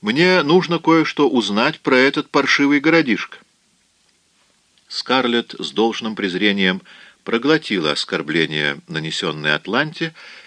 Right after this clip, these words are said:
и постаралась изобразить на лице самую очаровательную улыбку. «Что же вы хотели бы от меня услышать?» «Моя няня Бриджит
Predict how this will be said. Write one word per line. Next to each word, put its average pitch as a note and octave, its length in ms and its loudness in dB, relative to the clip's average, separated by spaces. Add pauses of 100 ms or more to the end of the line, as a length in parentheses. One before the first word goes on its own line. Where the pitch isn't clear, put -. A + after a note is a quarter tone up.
(120)
и D#2+ 260 -4
постаралась A2+ 680 -2
изобразить G#2+ 600 -2
на C#3 60 -4
лице B2+ 360 -2
самую C3+ 600 -4
очаровательную A#2 1040 -4
улыбку. F#2+ 560 -8 (1040)
«Что - 320 2
же F3+ 140 2
вы E3 160 4
хотели C#3+ 420 2
бы A2+ 140 2
от G#2+ 160 -4
меня G2 280 -2
услышать?» - 800 -8 (1300)
«Моя F3 340 4
няня E3 460 2
Бриджит - 720 -4